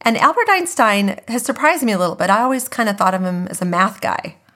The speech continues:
but some of my favorite quotes are from him. But what he says is, "I must be willing to give up who I am in order to become what I will be." So who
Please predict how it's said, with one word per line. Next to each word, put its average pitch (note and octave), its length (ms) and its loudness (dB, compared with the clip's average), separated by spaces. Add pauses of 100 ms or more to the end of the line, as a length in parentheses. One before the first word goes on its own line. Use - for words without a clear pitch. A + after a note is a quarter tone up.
(340)
but - 140 -10
some C4 200 -2
of D4+ 80 0
my D#4 140 0
favorite F#3+ 400 -2
quotes A3 300 -6
are G#3 60 -8
from A3+ 240 -4
him. - 380 -8 (880)
But A#3 100 0
what C#4+ 140 4
he E4 80 0
says G3+ 420 2
is, - 360 -6 (440)
"I A3+ 140 0
must A#3+ 200 0
be G#3+ 140 -2
willing C4 600 0
to B3+ 160 -4
give A3+ 180 2
up - 160 -4
who B3 240 -2
I C4 300 0
am F#3+ 600 0 (440)
in G#3+ 180 -2
order G#3 300 0
to G3+ 100 -6
become G3 520 -4
what F#3 180 0
I F3+ 100 -2
will F#3 320 -2
be." F3 480 -8 (680)
So A#3 220 0
who C4+ 540 -2